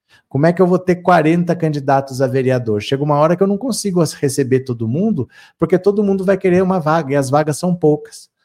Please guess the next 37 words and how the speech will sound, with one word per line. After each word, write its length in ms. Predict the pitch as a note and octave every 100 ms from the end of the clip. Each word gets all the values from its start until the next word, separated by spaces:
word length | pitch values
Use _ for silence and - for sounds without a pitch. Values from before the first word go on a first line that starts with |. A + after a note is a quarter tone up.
| _ _
né? 140 | C3+ D#3
Você 260 | C3+ D3
não 180 | F3 F3+
lança 280 | D#3 C#3 C#3+
oitocentos 680 | C#3 C#3 - C3+ C3 B2+ -
candidatos 800 | A#2+ G#2 F#2 B2 E3+ - - - _ _
pra 120 | C#3+
não 140 | C#3 D3+
picar 460 | - G#3 - E3
o 100 | E3
eleitorado 640 | D#3+ D#3+ D#3+ E3 C#3 C#3
todo, 320 | C#3+ C#3 B2+ B2+
pra 160 | C3
não 160 | C#3 C#3+
dividir, 500 | C#3+ D#3 C#3+ B2 B2 _ _ _
pra 100 | B2+
não 140 | C#3
dar 160 | C3 C#3+
um 80 | D3+
pouquinho 480 | D#3+ D#3 - D3 D3
só 220 | - C#3
de 140 | C3+
dinheiro 340 | C3+ C#3+ C3+ C#3
pra 180 | C3+
cada 280 | B2+ C#3+ D3+
um, 160 | C3 A#2 _ _
pra 120 | C3+
que 120 | C3+ C#3
cada 240 | D#3 D3+
um 100 | D3
tenha 240 | D3+ D3
dinheiro 300 | C3 C3+ C3+
suficiente 680 | B2+ A#2+ B2+ - - B2+ B2
pra 120 | -
disputar 500 | A#2 - - - A2+
e 40 | G#2+
ganhar, 460 | C3 B2+ D3+ G3